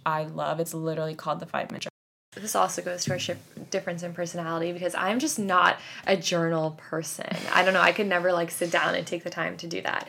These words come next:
Speaker 2: But I love that it is so helpful for you and for a lot of people out there. I do think it's really important to write down what you're grateful for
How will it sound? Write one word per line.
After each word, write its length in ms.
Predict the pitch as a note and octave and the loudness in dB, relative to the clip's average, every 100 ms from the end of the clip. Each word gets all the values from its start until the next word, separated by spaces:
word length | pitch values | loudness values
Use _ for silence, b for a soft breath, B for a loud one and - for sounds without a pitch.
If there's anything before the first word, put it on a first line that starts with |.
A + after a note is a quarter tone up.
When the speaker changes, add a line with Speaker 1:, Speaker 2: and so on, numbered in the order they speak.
| B B - | B B -4
Speaker 2:
But 120 | F#3+ F#3 | -2 0
I 300 | F3 E3+ E3+ | 2 4 4
love 420 | E3+ E3 E3+ E3 | 2 6 6 6
that 240 | D#3 - - | 2 -2 -2
it 80 | |
is 160 | E3 D#3+ | -4 -4
so 200 | - D#3 | -4 -4
helpful 600 | D#3 D#3 - - - - | -4 -8 -6 -6 -4 -8
for 360 | - F3 F3 F3 B F3 | 0 2 2 0 B 0
you 260 | F3+ E3 | 4 6
and 160 | E3 D#3+ | 4 2
for 140 | E3+ | 2
a 100 | - | 2
lot 280 | E3 D#3 E3 | 0 2 2
of 40 | - | 0
people 200 | G3 G#3 | 0 6
out 240 | G#3 G#3 | 6 6
there. 380 | A3+ A#3 A#3+ A#3+ B B B | 6 8 8 6 B B B
I 720 | - F3+ F3+ F3+ F3+ F3 F3 E3+ | 4 8 10 8 6 2 -4 -4
do 140 | F#3 | -2
think 160 | F3+ F3 | -2 -2
it's 120 | F3 | 0
really 160 | E3+ | 0
important 360 | D#3+ E3 E3+ E3+ | 0 -2 -4 -4
to 160 | E3+ D#3+ | -2 0
write 160 | D#3 | 0
down 180 | E3 E3+ | 0 0
what 100 | E3+ | -2
you're 120 | E3+ | -2
grateful 340 | D#3+ E3+ - E3 | -2 -2 -2 -2
for 540 | - E3+ D#3+ E3 | 0 2 2 0